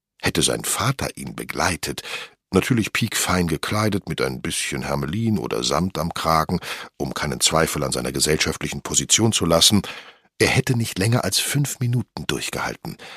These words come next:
Beim Anblick der Frauen auf Rollschuhen hätte er einen Herzinfarkt erlitten, und wenn er gehört hätte, wie Steve O die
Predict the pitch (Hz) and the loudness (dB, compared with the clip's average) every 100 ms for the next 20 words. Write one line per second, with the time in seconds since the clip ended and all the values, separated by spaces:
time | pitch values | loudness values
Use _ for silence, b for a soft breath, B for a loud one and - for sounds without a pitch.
0 | B B B _ _ 90 87 85 110 131 | B B B _ _ 2 4 4 2 4
1 | 104 - 80 - - 90 113 67 62 - | 2 0 -2 -2 -4 -2 0 -2 -2 2
2 | 92 104 - 95 95 87 - - - 107 | 2 4 2 4 2 0 -2 -6 -4 -4
3 | - - 92 85 - - 135 - - 69 | -4 -4 -4 -4 -4 -6 -2 -2 -2 -6
4 | - 71 - 71 71 - 80 B B B | -2 -2 -2 -4 -2 0 -2 B B B
5 | B 98 87 101 87 80 - 156 - 85 | B 0 4 4 6 4 6 6 6 2
6 | - 90 - 85 80 - - - 139 - | 4 2 2 0 0 2 2 4 2 0
7 | - 135 151 95 87 | -2 4 4 4 -2